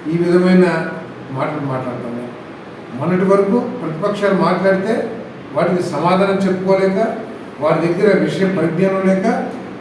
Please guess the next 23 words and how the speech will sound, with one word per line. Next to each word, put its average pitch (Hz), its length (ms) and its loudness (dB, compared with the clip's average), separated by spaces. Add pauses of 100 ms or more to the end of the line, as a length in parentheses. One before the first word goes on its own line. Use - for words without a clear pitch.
(120)
బూతులతో, 202 760 4 (280)
వ్యక్తి-, 175 220 -2
వ్యక్తిగత, 185 480 2 (760)
ఆ, 170 60 2 (600)
దూషణలతో 202 720 2 (500)
దాడులు 202 280 4
చేసి 196 540 4
పబ్బం 180 460 2
కట్టుకున్నారు. 135 540 -2 (720)
మరి 165 420 2
ప్రతిపక్షం 180 600 -2
మాట్లాడినా 156 440 -2
కూడా 151 240 -4 (420)
ఈరోజు 196 340 4
మళ్ళీ 180 560 4 (220)
కొత్తగా 170 360 0
ఎన్నికల్లో 160 680 0 (280)
ఈ 151 40 -2
డ్రామా 147 340 0
పుచ్చుకున్నారు. 165 440 -4
ఏదేమైనా 165 520 0
సరే 151 440 -2 (380)
వారిని 156 540 0